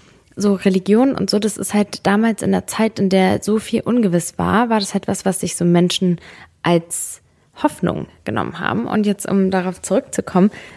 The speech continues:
dass ich glaube, dass, dass Hoffnung einfach was so Wichtiges ist, ähm, in unserem Leben. Und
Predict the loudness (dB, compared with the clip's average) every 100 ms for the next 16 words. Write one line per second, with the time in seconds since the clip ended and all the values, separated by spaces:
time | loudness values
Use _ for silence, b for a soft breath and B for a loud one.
0 | B -4 -4 -8 -8 -4 -2 -2 -4 -12
1 | _ _ _ -2 -2 -4 -8 -4 -2 -2
2 | -4 -2 -2 0 2 2 0 -2 -2 -2
3 | -2 -4 -4 B B B B -4 2 4
4 | 4 4 2 -2 _ _ -20 -10 -8 -8
5 | -12 -4 -2 2 2 4 4 4 4 4
6 | 2 0 _ _ 4 4 4 0